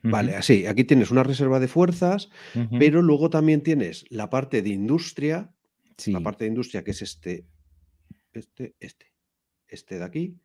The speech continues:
Speaker 2: Claro, que tienes que ir llevando el track allí, de, de
Speaker 1: Eso es.
Speaker 2: cómo
Speaker 1: Y luego
Speaker 2: tiene un
Speaker 1: la
Speaker 2: avance
Speaker 1: parte de
Speaker 2: tecnológico.
Speaker 1: tecnología,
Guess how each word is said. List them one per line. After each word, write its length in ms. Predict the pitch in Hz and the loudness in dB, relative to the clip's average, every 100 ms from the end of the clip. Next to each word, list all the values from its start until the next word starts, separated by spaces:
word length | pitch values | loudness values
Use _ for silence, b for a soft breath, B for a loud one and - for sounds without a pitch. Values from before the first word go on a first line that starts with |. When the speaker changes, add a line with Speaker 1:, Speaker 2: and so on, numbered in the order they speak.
| _ _ _ _ - - | _ _ _ _ -18 -12
Speaker 2:
Claro, 240 | - 107 87 | 0 0 0
que 80 | 98 | -4
tienes 220 | 110 107 | -4 -4
que 120 | 113 | -4
ir 80 | 104 | -2
llevando 260 | 104 107 | 0 0
el 100 | 95 | -2
track 260 | - 98 - | -2 -6 -6
allí, 300 | 78 - - - | -10 -12 -14 -12
de, 320 | 160 127 110 | -8 -6 -4
de 80 | 104 | -6
Speaker 1:
Eso 220 | - 101 | -6 -4
es. 200 | 98 82 | -2 -4
Speaker 2:
cómo 60 | 85 | -4
Speaker 1:
Y 220 | 123 123 | 0 2
luego 380 | 135 143 120 107 | 4 4 4 2
Speaker 2:
tiene 140 | 123 | 4
un 20 | |
Speaker 1:
la 120 | 127 | 6
Speaker 2:
avance 200 | 123 123 120 | 6 6 4
Speaker 1:
parte 80 | 120 | 2
de 120 | 127 | 2
Speaker 2:
tecnológico. 400 | 156 147 156 160 | 2 2 4 2
Speaker 1:
tecnología, 280 | 156 185 | 2 2